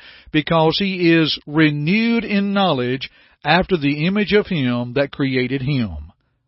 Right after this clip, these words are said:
Beloved, if one is a child of God, he has been born again. If he has not been born again, he is not a child of God.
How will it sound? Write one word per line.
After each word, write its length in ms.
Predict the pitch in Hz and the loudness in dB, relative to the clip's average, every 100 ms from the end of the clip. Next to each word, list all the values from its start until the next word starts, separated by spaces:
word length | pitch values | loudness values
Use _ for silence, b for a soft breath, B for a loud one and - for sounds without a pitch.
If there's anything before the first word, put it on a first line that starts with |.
| - | -2
Beloved, 640 | 131 160 156 131 101 78 - _ b b b b | 4 6 6 4 0 -16 -20 _ b b b b
if 200 | 151 131 | 0 0
one 240 | 147 190 | 0 2
is 160 | 214 190 | 4 2
a 80 | 214 | 2
child 420 | 180 190 196 196 | 2 4 4 2
of 180 | 196 131 | -2 2
God, 440 | 160 185 185 185 | 4 6 4 2
he 140 | 180 180 | 2 0
has 120 | 147 | 0
been 220 | 170 170 | -2 -4
born 340 | 120 143 165 | -2 -2 -2
again. 520 | 156 151 139 117 110 - b b b - | -4 -6 -8 -8 -14 -20 b b b 2
If 160 | 147 | 4
he 180 | 156 180 | 4 4
has 160 | 156 123 | 2 0
not 320 | 135 202 180 | 0 0 0
been 220 | 175 180 | -2 -2
born 300 | 143 180 170 | 0 0 0
again, 500 | 151 139 160 196 208 | -2 -2 -4 -2 -4
he 220 | 196 165 | -4 -2
is 180 | 135 113 | -2 -2
not 360 | 120 139 175 - | -4 -2 -2 -4
a 100 | 143 | -8
child 440 | 131 - 135 131 139 | -6 -4 -2 -2 -4
of 120 | 131 | -6
God. 480 | 120 92 - - | -10 -12 -18 -20